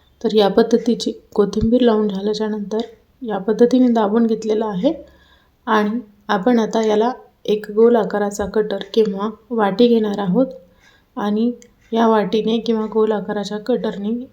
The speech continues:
याला आपण छानपैकी गोल गोल पात्या किंवा पुऱ्यासारखं लाटून दाबून घेणार आहोत काढून.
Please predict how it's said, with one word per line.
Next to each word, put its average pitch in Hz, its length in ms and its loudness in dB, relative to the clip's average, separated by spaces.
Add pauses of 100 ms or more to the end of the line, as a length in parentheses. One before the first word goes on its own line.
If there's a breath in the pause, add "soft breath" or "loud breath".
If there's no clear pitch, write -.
याला 214 220 -2
आपण 214 280 -2 (580 soft breath)
छानपैकी 226 640 4
गोल 214 200 4
गोल 226 240 6 (360)
पात्या 196 360 0 (100)
किंवा 220 200 2 (120)
पुऱ्यासारखं 208 560 2
लाटून 214 360 0 (600 soft breath)
दाबून 202 400 2
घेणार 214 320 0
आहोत 208 260 0 (100)
काढून. 214 300 0